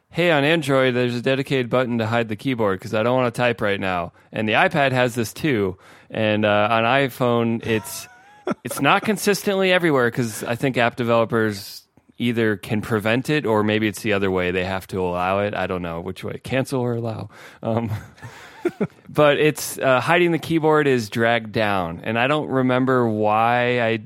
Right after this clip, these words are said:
I mean, I pay attention when Apple introduces anything new. So maybe they showed it and at W W D C when they're secretly teaching everyone how to use iPhones.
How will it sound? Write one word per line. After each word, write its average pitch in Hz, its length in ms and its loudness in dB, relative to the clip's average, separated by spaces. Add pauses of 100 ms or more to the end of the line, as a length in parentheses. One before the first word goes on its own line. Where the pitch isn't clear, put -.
(120)
I 117 120 0
mean, 120 140 0
I 123 100 2
pay 120 220 0
attention 98 760 -4
when 92 260 -4
Apple 92 320 -4
introduces 95 500 -10
anything 95 460 -4
new. 90 220 -6
So 92 160 -10
maybe 95 560 -6 (100)
they 92 160 -6
showed 101 400 -4
it 107 340 -2
and 90 480 -6 (520)
at 95 180 -2
W 98 320 -2
W 95 160 -4
D 92 120 -6
C 104 260 -4
when 101 180 -2
they're 92 140 -4
secretly 98 440 -8
teaching 107 400 -6
everyone 113 360 0
how 117 120 -2
to 117 80 -2
use 120 220 -2
iPhones. 117 600 -2